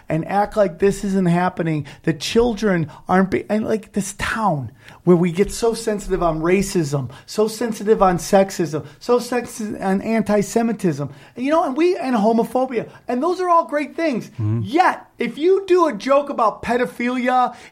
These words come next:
Speaker 1: and not just a joke about it, but actually a joke saying, "Well, you fuck kids," everyone tells you, "Oh, dude, it's just a joke. Let it go. It's just a fucking joke." Well, you know why?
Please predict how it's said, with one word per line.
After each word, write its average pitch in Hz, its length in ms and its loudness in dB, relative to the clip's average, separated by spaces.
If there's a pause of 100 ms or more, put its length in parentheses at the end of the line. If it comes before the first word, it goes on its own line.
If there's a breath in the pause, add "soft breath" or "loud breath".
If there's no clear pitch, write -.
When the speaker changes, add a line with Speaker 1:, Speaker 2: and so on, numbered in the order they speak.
Speaker 1:
and 226 180 2
not 392 260 2
just 330 260 -2 (120)
a 190 80 0
joke 240 400 0
about 214 300 2
it, 202 100 0
but 233 200 2
actually 302 420 0
a 233 40 -2
joke 247 300 0
saying, 247 240 -2
"Well, 226 140 0
you 190 100 -4 (180)
fuck 277 260 -2
kids," 254 360 0 (200 loud breath)
everyone 247 300 2
tells 247 260 0
you, 220 100 4
"Oh, 214 260 2
dude, 170 460 0 (220 soft breath)
it's 175 160 0
just 226 180 2
a 196 60 2
joke. 190 420 0
Let 170 160 2
it 170 100 -2
go. 170 360 0 (500)
It's 160 100 -6
just 233 160 -6
a 208 40 -8
fucking 233 400 -2
joke." 269 420 -2 (260)
Well, 196 160 2
you 208 80 0
know 254 140 4
why? 269 380 2